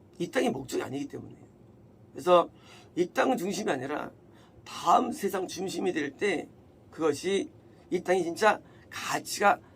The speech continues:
발휘되는 거예요. 가치, 거꾸로요. 가치 발휘는 이 땅에 갇혀 있는 게 아니에요.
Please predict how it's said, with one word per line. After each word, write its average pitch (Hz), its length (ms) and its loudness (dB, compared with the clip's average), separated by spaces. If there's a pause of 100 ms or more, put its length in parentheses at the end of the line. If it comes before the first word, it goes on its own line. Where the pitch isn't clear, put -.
(240)
발휘되는 233 540 4
거예요. - 260 -14
가치, - 240 -10
거꾸로요. - 520 -4 (1160)
가치 - 340 -6
발휘는 233 460 4 (400)
이 175 100 -4
땅에 233 300 2 (580)
갇혀 - 240 0
있는 185 140 6
게 226 80 4
아니에요. 143 420 -2